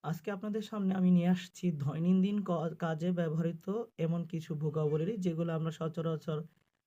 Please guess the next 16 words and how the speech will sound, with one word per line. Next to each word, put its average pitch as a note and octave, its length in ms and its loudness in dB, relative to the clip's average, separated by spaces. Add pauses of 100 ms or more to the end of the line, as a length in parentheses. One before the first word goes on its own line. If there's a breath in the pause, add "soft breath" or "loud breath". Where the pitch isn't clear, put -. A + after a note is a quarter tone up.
বাংলায় D#3 360 2
বললেও D3 360 0
ইংলিশে D3 300 -4
বলি C#3+ 280 0
না। B3 240 -2 (140)
তবে D3 240 -4
আজকে D3+ 360 -8
থেকে D#3+ 280 -4
আর D3 160 0
বাংলায় C3+ 380 -4
বলতে C3+ 280 -2
হবে D#3 220 -2
না, A#3+ 140 -2
ইংলিশেও D#3+ 420 -2
বলতে C#3 260 -4
পারবেন। D#3+ 420 -2